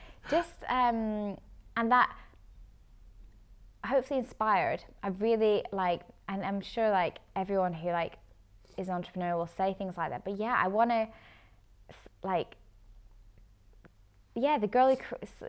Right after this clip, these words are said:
Speaker 2: something kick-ass, just something awesome. Like, um, to be remembered, you're doing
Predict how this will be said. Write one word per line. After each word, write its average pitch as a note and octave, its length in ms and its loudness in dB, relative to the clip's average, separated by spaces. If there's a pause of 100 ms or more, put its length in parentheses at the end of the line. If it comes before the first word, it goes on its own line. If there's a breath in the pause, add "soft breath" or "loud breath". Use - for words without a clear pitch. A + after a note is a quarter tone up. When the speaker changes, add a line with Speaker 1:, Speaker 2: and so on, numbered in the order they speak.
(160)
Speaker 2:
something C4+ 220 2
kick-ass, G3+ 540 2 (340)
just C4+ 200 -2
something B3 260 0
awesome. F#3 460 2
Like, F3+ 240 2 (460 loud breath)
um, F#3 600 6 (140)
to G#3+ 80 -2
be A#3 120 4
remembered, G#3+ 520 4 (260)
you're G#3+ 120 2
doing C4+ 220 2